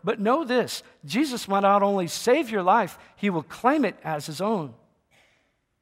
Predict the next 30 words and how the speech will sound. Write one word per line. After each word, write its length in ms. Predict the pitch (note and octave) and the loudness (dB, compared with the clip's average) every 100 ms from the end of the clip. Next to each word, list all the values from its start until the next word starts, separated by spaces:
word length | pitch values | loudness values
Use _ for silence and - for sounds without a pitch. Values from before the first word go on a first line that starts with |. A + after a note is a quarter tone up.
| _ _ _ _ _ _ _ _ _ | _ _ _ _ _ _ _ _ _
He 160 | - G3+ | -4 2
is 200 | G3+ F3 | 2 4
not 300 | G3+ C#4 F#3+ | 4 4 2
just 300 | D#3 A#3 - | 0 0 -2
our 120 | F#3 | -8
Savior, 420 | - G#3 A#3+ F3 | -4 -4 -4 -6
he 140 | C#3+ F#3 | -8 -8
is 140 | E3+ | -8
also 400 | - A3 G#3+ G3+ | -4 -4 -4 -6
our 60 | F3+ | -6
Lord, 320 | D#3+ A3+ D#3+ - _ | -2 -4 -4 -10 _
and 120 | E3 | -10
he 200 | C#3+ F#3+ | -10 -8
is 180 | F3 C#3+ - | -10 -12 -12
jealous 420 | - A3 C4+ A#3+ | -8 -6 -6 -6
for 200 | - G3 | -8 -6
us, 500 | C#3+ - - - - _ _ _ _ _ | -8 -10 -18 -18 -20 _ _ _ _ _
like 200 | D#3 D3 | -14 -12
a 60 | C#3 | -12
husband 600 | - F#3+ G3 F3 D3+ C3+ _ _ | -8 -8 -8 -8 -8 -10 _ _
for 260 | - F3+ | -8 -6
a 60 | D#3 | -4
bride. 340 | C#3 B2+ G#2+ G#2 _ _ _ _ _ _ _ _ _ _ _ _ _ _ _ _ | -4 -4 -6 -12 _ _ _ _ _ _ _ _ _ _ _ _ _ _ _ _
He 100 | F3 | -10
will 120 | G3+ | -6
not 220 | A3 G3+ | -6 -6
share 380 | - - G#3 D#3 | -8 -4 -4 -4
us. 460 | A#2+ - - - _ _ _ _ _ _ _ _ _ _ _ _ _ - | -8 -14 -20 -20 _ _ _ _ _ _ _ _ _ _ _ _ _ -20
You 80 | |
cannot 380 | - F#3 G3 - | -10 -6 -6 -6